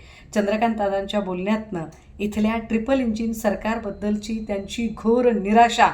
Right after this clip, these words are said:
तो अपेक्षाभंग सुद्धा जाणवत आहे. अर्थात दादांनी पुढचा प्रस्ताव सांगितलेला आहे की जर अशी स्थिती असेल तर ऑनलाइन दसरा मेळावा आपण का साजरा करू नये? निश्चितपणे चंद्रकांत दादा, आपल्या या प्रस्तावाचा विचार करता येईल,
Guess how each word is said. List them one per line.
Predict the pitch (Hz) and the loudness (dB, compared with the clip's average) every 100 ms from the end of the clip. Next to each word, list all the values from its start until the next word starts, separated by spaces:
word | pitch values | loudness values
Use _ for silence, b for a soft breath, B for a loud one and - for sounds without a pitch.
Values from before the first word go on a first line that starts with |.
| - B B B | 0 B B B
तो | 262 | -2
अपेक्षाभंग | - 202 254 262 285 233 220 226 | 0 0 -2 -2 -4 -2 0 -2
सुद्धा | 226 185 214 | -4 -2 -2
जाणवत | 208 185 180 202 | 0 -2 -2 -2
आहे. | 185 175 165 156 B B B B | -2 -2 -6 -12 B B B B
अर्थात | 196 196 196 220 | 0 0 0 -4
दादांनी | 208 196 190 208 208 | 0 0 2 2 2
पुढचा | 214 214 - 254 | 0 -4 2 2
प्रस्ताव | 247 226 - 220 | 2 -4 -2 -2
सांगितलेला | 214 208 190 202 196 196 | -2 -4 -4 -6 -2 0
आहे | 190 170 190 | 0 -2 -8
की | 196 220 | -10 -6
जर | 208 226 | -2 -2
अशी | 214 214 | -2 -6
स्थिती | 220 - 220 220 | -8 -10 -6 -4
असेल | 208 - 180 180 B B B | -4 -4 -8 -8 B B B
तर | 233 | -2
ऑनलाइन | 226 202 202 214 254 | 0 0 2 2 2
दसरा | 220 220 214 | 0 -2 0
मेळावा | 208 202 196 196 | 0 0 0 0
आपण | 208 208 185 208 208 | 0 -2 -6 -4 -2
का | 208 202 | 0 0
साजरा | 214 214 185 185 | -2 -4 -4 -6
करू | 185 185 190 | -6 -8 -8
नये? | 185 165 165 B B | -8 -10 -12 B B
निश्चितपणे | 220 226 - 311 269 269 | -2 -2 -2 -4 -2 -2
चंद्रकांत | 262 226 226 233 220 | 0 0 0 0 0
दादा, | 202 180 175 - | 0 0 -2 -4
आपल्या | 185 214 214 | -8 -2 0
या | 214 | 0
प्रस्तावाचा | 202 202 220 202 196 214 | -2 -6 -2 -2 -2 -4
विचार | 190 - 214 208 | -6 -4 -2 -2
करता | 208 175 196 | -4 -4 -4
येईल, | 190 185 160 | -4 -6 -8